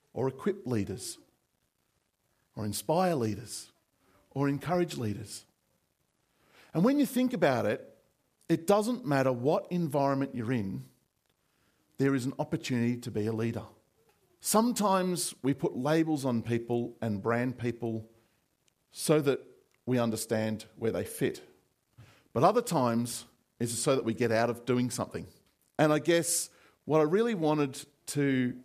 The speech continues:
emphasise today is that this idea of shepherding, pastoring, leading, ministering is not something we can put a badge on someone to do.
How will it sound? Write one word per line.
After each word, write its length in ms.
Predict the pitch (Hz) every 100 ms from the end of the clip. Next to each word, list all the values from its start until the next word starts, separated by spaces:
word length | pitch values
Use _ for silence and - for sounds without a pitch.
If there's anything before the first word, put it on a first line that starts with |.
| -
emphasise 680 | 160 170 170 - 127 107 -
today 480 | 101 98 98 110 - _ _ _ _ _ _ _ _ _ _ _ _ -
is 260 | 131 117
that 280 | 139 135 -
this 220 | 170 170
idea 500 | 214 208 156 160 160
of 280 | 151 123 98
shepherding, 680 | - 170 165 175 165 160 156
pastoring, 920 | 143 151 156 131 - 147 147 143 139 135 - -
leading, 840 | 113 135 139 139 139 139 135 135 113 - _ _ _ _ _ _ _ -
ministering 1200 | 107 135 180 170 - 175 175 170 165 160 160 147 - _ _ _ _ _ _ _
is 160 | 139 135
not 320 | 151 196 -
something 540 | - 170 160 160 151 139
we 80 |
can 200 | 135 135
put 340 | 117 - 143 139 - -
a 60 | 110
badge 460 | - 123 127 117
on 220 | 120 110
someone 480 | 104 120 110 107 104
to 140 | 98 92
do. 200 | 101